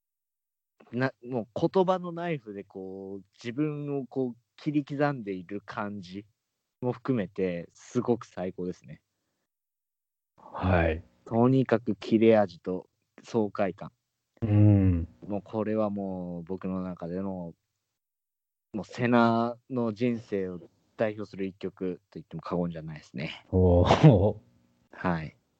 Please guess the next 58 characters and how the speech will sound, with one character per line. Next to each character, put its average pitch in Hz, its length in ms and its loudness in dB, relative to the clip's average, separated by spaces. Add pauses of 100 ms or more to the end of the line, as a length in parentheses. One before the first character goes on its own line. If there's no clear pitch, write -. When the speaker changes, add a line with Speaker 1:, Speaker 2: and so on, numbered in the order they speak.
(180)
Speaker 2:
は 82 440 -4
い。 - 40 -6
Speaker 1:
っ - 640 -16
て - 120 -4
い - 20 2
う 87 60 0
と 90 120 0
こ 98 80 6
ろ 90 60 6
で 82 80 -2
紹 87 180 -2
介 82 160 -2
さ 80 160 -4
せ - 100 -14
て 90 80 -2
い 82 60 -2
た 82 100 -4
だ 80 60 -2
き 80 140 -8
ま 82 120 -4
し - 80 -14
た。 - 160 -4 (240)
Speaker 2:
は - 240 -2
い。 82 100 -2 (520)
Speaker 1:
は - 200 -6
い。 - 100 -12 (1300)
Speaker 2:
味 101 240 0
染 90 360 0
め 82 60 -4
と 82 400 -4 (180)
曲 92 300 -2
を 85 300 0 (580)
も 92 100 2
う - 20 2
一 85 120 -2
度 82 100 0
お 78 40 0
願 78 200 4
い 82 40 4
い 78 40 -2
た - 100 -8
し - 120 -20
ま 82 120 -14
す。 - 240 -20 (200)
Speaker 1:
は - 240 -6
い。 110 40 4
は - 0 -
い。 - 100 2 (520)
ス - 160 -14
パ 139 140 8
ル 135 100 8
タ 127 120 8
ロ 123 200 8
ー - 40 -6
カ 90 140 -2
ル 82 100 -2
ズ 85 140 -10
で 113 200 2